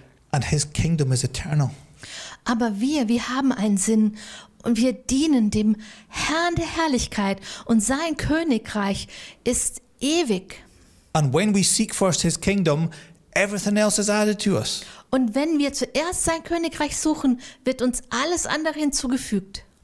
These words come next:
Speaker 1: Jesus had purpose on Palm Sunday two thousand years ago.
Speaker 2: Jesus hatte ein Ziel am Palmsonntag vor zweitausend Jahren.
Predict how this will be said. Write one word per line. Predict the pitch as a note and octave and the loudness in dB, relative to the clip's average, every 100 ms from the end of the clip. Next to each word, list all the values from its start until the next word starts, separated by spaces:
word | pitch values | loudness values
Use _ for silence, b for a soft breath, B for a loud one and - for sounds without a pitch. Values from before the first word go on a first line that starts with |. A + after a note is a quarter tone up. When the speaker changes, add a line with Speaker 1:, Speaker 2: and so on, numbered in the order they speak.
| _ - | _ 0
Speaker 1:
Jesus | F#3+ F#3 E3 | 2 2 2
had | E3+ C#3 - | 0 -4 -2
purpose | D#3+ E3+ D3+ B2+ - - | 0 2 0 0 -2 0
on | C3+ A#2+ | 0 0
Palm | - C#3 C3 | 0 2 2
Sunday | - C#3 B2+ A#2+ | 2 2 2 0
two | C#3 | 0
thousand | C3+ C3 B2+ A2+ | 2 0 2 0
years | B2+ C3+ | 2 2
ago. | C3 G#2 G2+ B B B B | 0 -2 -6 B B B B
Speaker 2:
Jesus | G#3+ A#3+ E4 F4 B3 A3+ - | 0 2 2 0 0 -2 0
hatte | A3+ A3+ B3 - | -2 -2 -4 0
ein | G#3+ G#3+ G#3+ | 2 2 2
Ziel | - - C4 D4 D#4 B3+ A3 B B | 0 0 0 2 4 2 0 B B
am | - G#3+ | -2 0
Palmsonntag | G#3+ G#3 G3+ G3 G#3+ G#3+ G3 G3 | 0 -2 -2 0 -2 -2 -4 -4
vor | G3+ | -6
zweitausend | - - F#3+ - F#3+ F#3 F#3 | -4 -4 -4 -4 -4 -2 -2
Jahren. | F#3+ F#3+ F#3+ | -2 -2 -4